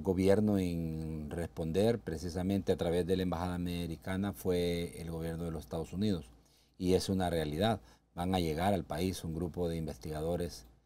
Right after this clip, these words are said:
especialistas del gobierno de los Estados Unidos en accidentes aéreos. Ahí está, miren. Embajador Duncan, la noticia del fallecimiento del director Arriaza Chica, los comisionados García Funes, Romero, Torres y sus demás compañeros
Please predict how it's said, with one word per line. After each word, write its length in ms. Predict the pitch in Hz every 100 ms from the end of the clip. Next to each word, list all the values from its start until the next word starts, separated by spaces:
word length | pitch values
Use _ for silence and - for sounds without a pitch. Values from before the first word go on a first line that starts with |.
| _
especialistas 840 | - - - 87 85 92 104 - 76
del 160 | 80
gobierno 320 | 78 80 92
de 80 | 95
los 80 | 85
Estados 320 | 80 90 85
Unidos 340 | 85 90 87 - - -
en 380 | 143 165 185 175 - _ _ _ _ _
accidentes 640 | 85 - 95 80 71 73 -
aéreos. 320 | 64 - - - _ _ _ _ _ _ _ _ _ _ _ _ _ _ _
Ahí 100 | 104
está, 280 | 101 - 78
miren. 220 | - - - - -
Embajador 420 | 92 90 101 104
Duncan, 320 | 104 117 123
la 80 | 117
noticia 460 | 101 90 110 104 120
del 60 |
fallecimiento 640 | 101 104 92 - 95 98 117
del 80 |
director 340 | 98 90 - 104
Arriaza 320 | 98 107 98
Chica, 300 | - 107 113
los 160 | 98 92
comisionados 560 | 92 85 85 92 98
García 220 | 95 87
Funes, 280 | 85 98 101
Romero, 380 | 90 87 92 90
Torres 420 | - 95 92 85 -
y 80 |
sus 160 | 104 87
demás 220 | 87 90
compañeros 600 | - 92 92 95 107 107